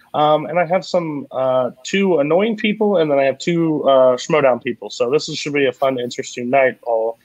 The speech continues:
Um, I'm excited to see, uh, how everybody interacts with each other. Uh, biopics is a, a topic that I really like. I think it's, uh, uh, interesting when they're done well, um,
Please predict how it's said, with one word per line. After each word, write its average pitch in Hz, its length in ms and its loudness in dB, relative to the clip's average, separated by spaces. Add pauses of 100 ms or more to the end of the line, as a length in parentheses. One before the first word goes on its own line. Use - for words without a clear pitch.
(300)
Um, 139 300 4
I'm 139 140 0
excited 147 380 0
to 135 80 -14
see, 139 400 -4
uh, 120 280 -2 (260)
how 147 100 0
everybody 147 320 0
interacts 147 400 -2
with 170 160 -8
each - 140 -10
other. 175 280 0 (420)
Uh, 165 360 2
biopics 208 520 0
is 156 120 -10
a, 139 340 0 (120)
a 135 80 -10
topic 147 340 -4
that 127 80 -6
I 123 100 0
really 151 280 0
like. 151 320 -4
I 123 40 -14
think 127 240 -14
it's, - 180 -16
uh, 123 60 -8
uh, 113 540 -8 (140)
interesting 143 640 0
when 143 160 4
they're 127 80 6
done 127 340 2 (240)
well, 147 420 4 (120)
um, 113 360 -8